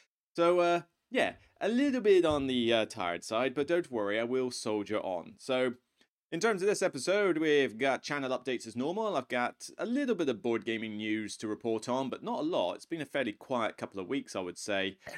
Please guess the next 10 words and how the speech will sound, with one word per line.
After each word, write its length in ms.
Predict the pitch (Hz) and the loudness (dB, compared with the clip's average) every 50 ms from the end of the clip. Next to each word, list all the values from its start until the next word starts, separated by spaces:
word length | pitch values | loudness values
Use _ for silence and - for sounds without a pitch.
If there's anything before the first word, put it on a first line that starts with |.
| - _ - | -16 _ -6
And 520 | - 113 113 113 107 107 107 110 110 110 120 - | -2 0 0 0 0 -2 -4 -6 -6 -8 -6 -6
obviously, 560 | 117 120 107 107 - - 113 110 107 107 107 | -6 -6 -6 -6 -4 -2 -2 0 0 0 2
uh, 200 | 104 101 101 101 - - | 2 2 0 0 -4 -6
a 80 | - 113 | -10 -10
channel 300 | - - 123 107 101 95 | -8 -6 -6 -6 -6 -6
shout 320 | - - 110 104 98 - | -6 -4 -4 -4 -4 -4
out 160 | 113 104 101 - | -4 -4 -4 -4
as 260 | - 101 98 95 90 95 | -6 -6 -8 -8 -8 -8
normal, 600 | 101 104 127 160 185 185 190 196 196 196 196 196 - - _ _ - | -8 -6 -4 -4 -2 -2 0 0 0 0 -2 -4 -10 -20 _ _ -4
but 200 | - 190 185 - | -4 -4 -4 -4